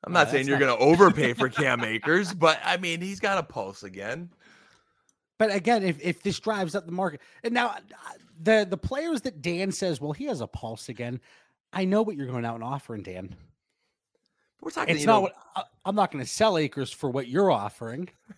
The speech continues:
Speaker 1: <laughs> Sometimes I surprise people, J B. It depends what I have to offer. I, I have made some trades where Akers may have been involved. It could happen.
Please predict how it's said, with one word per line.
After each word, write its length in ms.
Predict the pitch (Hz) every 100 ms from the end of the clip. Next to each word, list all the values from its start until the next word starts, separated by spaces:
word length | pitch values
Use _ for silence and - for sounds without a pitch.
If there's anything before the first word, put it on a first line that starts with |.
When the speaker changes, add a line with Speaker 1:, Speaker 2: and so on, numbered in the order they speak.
| _
Speaker 1:
<laughs> 80 | 190 - _ _ _ -
Sometimes 560 | 233 226 165 175 156
I 120 | 147
surprise 500 | 143 135 135 123 123
people, 320 | - 113 110 107
J 240 | 110 110
B. 300 | 110 107 107 _ _
It 140 | - 143
depends 340 | 147 165 147
what 140 | 147
I 80 | 135
have 220 | 135 127
to 120 | - 104
offer. 680 | - - - - 104 71 57
I, 260 | 69 143 143
I 80 | 127
have 200 | 147 131
made 340 | 131 131 143 -
some 180 | 123
trades 480 | 120 117 110 110 113
where 420 | 98 98 98 98 _ _ _ - -
Akers 320 | 110 110 110
may 100 | 107
have 140 | 104 98
been 140 | 101
involved. 500 | 95 92 92 92 90 _ _ _
It 100 | -
could 140 | 110 117
happen. 380 | 98 90 85